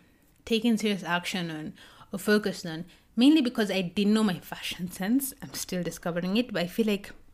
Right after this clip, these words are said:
the past six months I've had a good idea of what I like and what I feel comfortable with. This isn't a fashion podcast. Moving on.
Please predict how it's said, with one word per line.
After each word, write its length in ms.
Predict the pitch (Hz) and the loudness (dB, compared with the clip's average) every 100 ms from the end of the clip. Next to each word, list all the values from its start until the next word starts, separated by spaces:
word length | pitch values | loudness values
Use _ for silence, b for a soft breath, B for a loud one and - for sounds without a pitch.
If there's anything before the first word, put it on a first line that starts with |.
| - | -16
the 100 | 180 | -6
past 240 | 262 254 | -4 -4
six 240 | - - 196 | -6 -6 -4
months 180 | 190 | -4
I've 80 | 196 | -4
had 160 | 190 190 | -4 -4
a 80 | 170 | -4
good 260 | - 180 | -4 -4
idea 320 | 180 170 170 | -2 -4 -4
of 140 | 160 160 | -4 -6
what 180 | 165 165 | -8 -6
I 60 | |
like 300 | 156 156 160 | -6 -6 -6
and 120 | 160 | -8
what 140 | 160 165 | -6 -8
I 20 | 175 | -10
feel 220 | - 170 | -10 -12
comfortable 540 | - 170 - 170 156 | -8 -10 -8 -8 -8
with. 300 | 160 - - - b b b b b b b b | -10 -14 -18 -20 b b b b b b b b
This 200 | 214 220 | -2 0
isn't 240 | 262 240 | 2 2
a 80 | 202 | 2
fashion 380 | 180 185 - 175 | -2 -10 -8 -8
podcast. 500 | - - - - - - - | -8 -10 -12 -16 -16 -18 -4
Moving 520 | 208 220 240 202 190 | 4 8 8 6 0
on. 260 | 170 175 | -2 -4